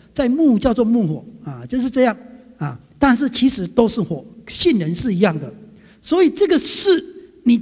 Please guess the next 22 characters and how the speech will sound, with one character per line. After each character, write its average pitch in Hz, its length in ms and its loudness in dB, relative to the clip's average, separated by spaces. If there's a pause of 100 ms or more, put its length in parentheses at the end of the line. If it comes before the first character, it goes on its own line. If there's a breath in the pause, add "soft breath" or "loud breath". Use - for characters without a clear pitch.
(140)
怎 262 240 2
么 254 180 4
样 320 300 4
认 311 280 2
识， 311 400 0 (320)
怎 226 160 0
么 220 140 -2
样 311 180 2
分 339 400 -4
别 180 300 0
这 254 140 -6
些 247 160 -2
境 220 300 0
界， 240 220 -2 (600 soft breath)
那 370 120 0
么 330 80 -4 (200)
你 208 560 2 (100)
这 381 220 4
一 349 40 6
种 202 300 -2
染 165 280 0 (100)
污 294 240 4